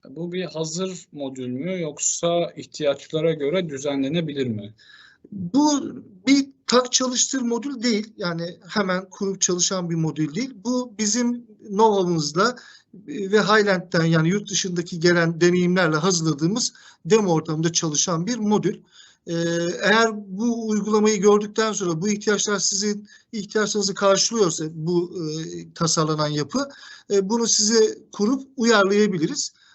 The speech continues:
Speaker 2: Ya da isterseniz sıfırda tamamen size özgü bir süreçte tasarlayabiliriz. Ama On Base'in katma değeri ne burada? Bazı know-how'lar üzerinde hazır var. E, bazı yapılar üzerinde hazır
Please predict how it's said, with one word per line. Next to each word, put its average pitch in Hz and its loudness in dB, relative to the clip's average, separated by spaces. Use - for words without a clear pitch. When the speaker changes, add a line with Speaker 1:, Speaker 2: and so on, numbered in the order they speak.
Speaker 2:
Ya 240 2
da 240 0
isterseniz 240 0
sıfırda 247 -2
tamamen 240 -4
size 233 -4
özgü 156 -2
bir 151 -6
süreçte 220 -4
tasarlayabiliriz. 214 -2
Ama 247 0
On 254 4
Base'in 240 -2
katma 233 -2
değeri 240 0
ne 160 0
burada? 160 -4
Bazı 233 2
know-how'lar 208 2
üzerinde 170 0
hazır 175 0
var. 254 0
E, 202 -2
bazı 190 4
yapılar 147 -2
üzerinde 135 -4
hazır 143 -4